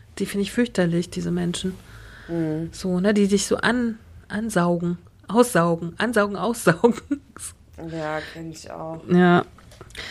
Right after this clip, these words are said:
Speaker 1: Genau. So, das war jetzt, äh, erstmal, es gibt noch tausend andere Sachen zu sagen, aber das reicht erstmal, würde ich sagen. Es war ja jetzt genug Input. Jetzt nochmal die Frage, müssen wir so is-, resilient sein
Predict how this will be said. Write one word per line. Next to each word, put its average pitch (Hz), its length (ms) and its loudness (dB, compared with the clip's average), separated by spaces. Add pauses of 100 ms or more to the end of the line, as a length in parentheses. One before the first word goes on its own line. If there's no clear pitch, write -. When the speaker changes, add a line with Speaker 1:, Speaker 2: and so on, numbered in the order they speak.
(340)
Speaker 1:
Genau. 170 420 8 (160)
So, 196 380 10
das - 280 4
war 214 180 8
jetzt, 226 460 4
äh, 185 380 6 (100)
erstmal, 185 540 4
es 185 140 -2
gibt 196 160 0
noch 190 100 4
tausend 226 380 6
andere 240 240 4
Sachen 240 260 4
zu 233 120 4
sagen, 220 220 6
aber 185 120 6
das - 180 -6
reicht 233 340 6
erstmal, 185 340 2
würde 185 100 2
ich 180 80 -2
sagen. 196 280 2
Es - 120 -6
war 175 80 4
ja 175 100 4
jetzt 175 160 -2
genug 190 220 0
Input. 214 360 0 (560)
Jetzt 226 220 0
nochmal 302 320 6
die 294 100 2
Frage, 185 640 0 (380)
müssen 240 420 0
wir 302 160 4
so 269 140 0
is-, 240 320 -4
resilient 220 560 6
sein 285 460 2